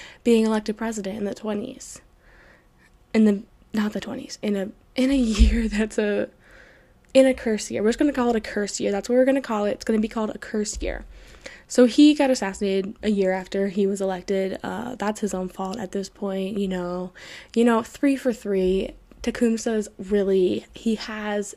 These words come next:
a hundred percent president mortality rate at this point. Next,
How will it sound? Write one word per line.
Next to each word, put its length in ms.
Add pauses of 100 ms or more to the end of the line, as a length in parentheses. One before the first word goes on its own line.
a 220
hundred 380
percent 480 (880)
president 420
mortality 480
rate 240
at 80
this 160
point. 320 (600)
Next, 520